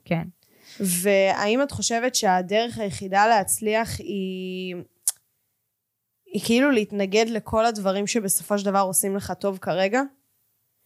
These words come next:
Speaker 1: מה זאת
Speaker 2: כי,
Speaker 1: אומרת?
Speaker 2: כי באיזשהו מקום זה נורא נשמע
Speaker 1: מהמם.
Speaker 2: של, "אם זה נוח לכם, אז אל תעשו את זה יותר." כי אתם צריכים לצאת מאזור הנוחות שלכם ולהפוך לבן אדם ש-,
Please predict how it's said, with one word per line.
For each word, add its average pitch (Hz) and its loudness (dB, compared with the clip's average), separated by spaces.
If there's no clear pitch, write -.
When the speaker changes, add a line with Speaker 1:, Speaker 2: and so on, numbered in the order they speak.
Speaker 1:
מה 214 6
זאת 214 0
Speaker 2:
כי, 247 2
Speaker 1:
אומרת? 247 -2
Speaker 2:
כי - -2
באיזשהו 247 4
מקום 233 -2
זה 247 0
נורא 202 4
נשמע 202 0
Speaker 1:
מהמם. 233 2
Speaker 2:
של, 214 2
"אם 339 4
זה 285 4
נוח 262 2
לכם, 330 -4
אז 214 -2
אל 240 2
תעשו 220 -2
את 175 -8
זה 175 -8
יותר." 165 -8
כי 220 4
אתם 214 0
צריכים 262 0
לצאת 233 0
מאזור 220 0
הנוחות 208 -2
שלכם 285 -2
ולהפוך 196 0
לבן 196 0
אדם 190 0
ש-, - -4